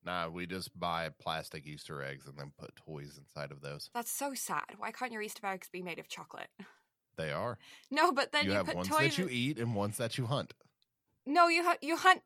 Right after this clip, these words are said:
Speaker 2: for the chocolate. <laughs> That's the point.
Speaker 1: No, because it's hot here and the chocolate melts.
Speaker 2: We'll make it colder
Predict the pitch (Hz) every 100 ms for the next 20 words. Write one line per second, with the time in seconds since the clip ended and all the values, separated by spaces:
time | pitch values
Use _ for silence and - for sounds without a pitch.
0 | - 339 330 381 349 - 254 - - 320
1 | 311 339 311 269 349 381 320 - 370 -
2 | - _ 117 175 185 92 - 117 135 139
3 | 143 - - 131 160 - - 127 101 87
4 | 80 - 143 156 165 - 80 107 170 -
5 | - - - _ _ _ _ 233 277 381
6 | 302 262 277 247 202